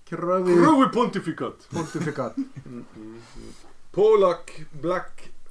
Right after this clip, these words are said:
Speaker 2: fucking Speed Metal, alltså. Och så, så finns det sån här navelskådare som Jerry som går ut i skogen och lyssnar på sån här vemodiga melodislingan och ägnar sitt svartmetallliv åt det.
Speaker 1: Ja.
Speaker 2: När man kan
Speaker 1: Inavlade
Speaker 2: dra på,
Speaker 1: tvillingbröder.
Speaker 2: dra på sig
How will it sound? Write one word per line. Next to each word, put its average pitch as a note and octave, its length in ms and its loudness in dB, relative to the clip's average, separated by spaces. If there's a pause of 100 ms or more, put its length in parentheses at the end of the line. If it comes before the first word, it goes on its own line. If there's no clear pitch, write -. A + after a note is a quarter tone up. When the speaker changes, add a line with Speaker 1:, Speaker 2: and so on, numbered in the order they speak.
(120)
Speaker 2:
fucking F#3 400 -6
Speed E3+ 420 -12
Metal, D3 460 -8
alltså. - 260 -18 (640)
Och C3+ 140 -8
så, G#3 120 -8
så F#3 140 -14
finns G3 280 -8
det C#3+ 80 -12
sån B2+ 180 -12
här C3+ 100 -8
navelskådare C3 760 -8
som G#2+ 160 -12
Jerry A2 300 -10
som G#2+ 140 -12
går G#2+ 160 -8
ut A2+ 100 -16
i A#2+ 60 -14
skogen A2+ 460 -12
och G2+ 80 -12
lyssnar G#2+ 240 -16
på - 120 -16
sån G#2+ 180 -14
här A2 100 -10
vemodiga A#2 840 -6 (300)
melodislingan B2+ 920 -8
och A2+ 140 -10
ägnar B2+ 220 -10
sitt G2+ 200 -16
svartmetallliv A#2 840 -12
åt G2 120 -18
det. A2 60 -12
Speaker 1:
Ja. G2+ 120 -12 (360)
Speaker 2:
När C3 120 -6
man C#3 160 -4
kan C#3+ 380 -6
Speaker 1:
Inavlade C3+ 580 -4
Speaker 2:
dra F3 80 2
på, F3 60 6
Speaker 1:
tvillingbröder. C3+ 680 2
Speaker 2:
dra G3+ 120 6
på A#3+ 340 4
sig F#3 360 0